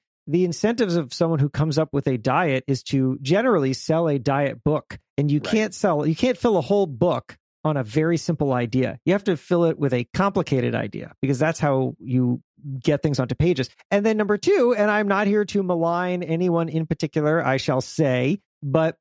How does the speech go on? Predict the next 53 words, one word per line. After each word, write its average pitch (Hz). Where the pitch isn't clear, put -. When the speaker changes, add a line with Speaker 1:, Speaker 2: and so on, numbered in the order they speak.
Speaker 1:
you 170
and 220
I, 196
like 139
I 156
just 147
said, 131
worked 131
at -
Men's 135
Health. 120
Men's 131
Health 127
was -
part 127
of 117
Rodale 127
at 127
the -
time, 120
which 120
is 120
a 120
book 123
publisher. 127
And 131
those 214
two 226
things, 139
Men's 135
Health 135
and 127
Rodale, 131
pumped 214
out 156
a 139
lot 127
of 127
different 120
diet 123
books, -
a 165
lot 151
of 123
them. 120
And 170
I 226
thought 359
it 175
was 135
fascinating 151
being 147
there -